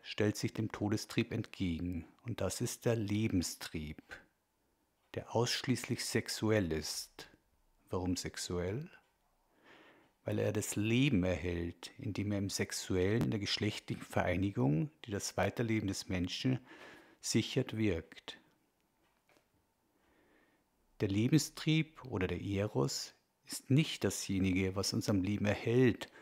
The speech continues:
und uns immer wieder dazu bringt, jeden Morgen aufzustehen. Der Lebenstrieb sichert den Menschen an sich.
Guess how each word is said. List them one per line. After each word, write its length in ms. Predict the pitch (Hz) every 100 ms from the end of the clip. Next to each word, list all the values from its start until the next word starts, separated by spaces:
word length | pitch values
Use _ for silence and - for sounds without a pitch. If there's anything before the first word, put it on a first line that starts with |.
| - - 123
und 120 | 117
uns 160 | 110
immer 200 | - 120
wieder 140 | 104 104
dazu 280 | 104 - 101
bringt, 380 | - 110 117
jeden 180 | 110 104
Morgen 260 | 101 104 107
aufzustehen. 960 | 95 123 - - - - - - 78 - - - _ _ _ _ _ _ _ _ _ _ _ _ _ _ _ _ _ -
Der 80 |
Lebenstrieb 1040 | 90 87 87 107 135 - - - 139 135 - - -
sichert 440 | - 120 - -
den 120 | 110
Menschen 500 | 101 107 113 - 123
an 260 | - 113 139
sich. 600 | - 78 - - - -